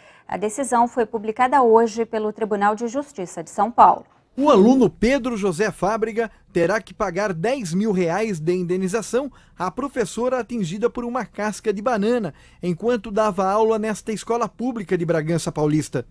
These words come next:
Speaker 2: O caso ocorreu em dois mil e onze. O aluno alegou que havia comido uma banana no fim da aula e, ao brincar com um amigo,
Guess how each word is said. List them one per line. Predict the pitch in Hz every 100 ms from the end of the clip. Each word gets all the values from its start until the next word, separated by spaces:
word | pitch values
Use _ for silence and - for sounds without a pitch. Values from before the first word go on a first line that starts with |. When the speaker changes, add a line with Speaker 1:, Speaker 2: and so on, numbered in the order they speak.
| -
Speaker 2:
O | - 123
caso | 202 233 185
ocorreu | 233 240 180 214 254
em |
dois | 233 208
mil | 175 269
e | 247
onze. | 233 226 151 113 _ _ _ -
O | 262
aluno | 254 285 339 254 -
alegou | - 254 254 247 285
que | -
havia | 262 175 185 269
comido | - 254 202 247 233 269
uma | 277 269
banana | 247 180 233 294 277
no | 214
fim | - 254
da | 262
aula | 202 208 170 - _ -
e, | 165
ao | 214
brincar | 214 233 196 175 220 220
com | - 226
um | 226
amigo, | 220 190 269 254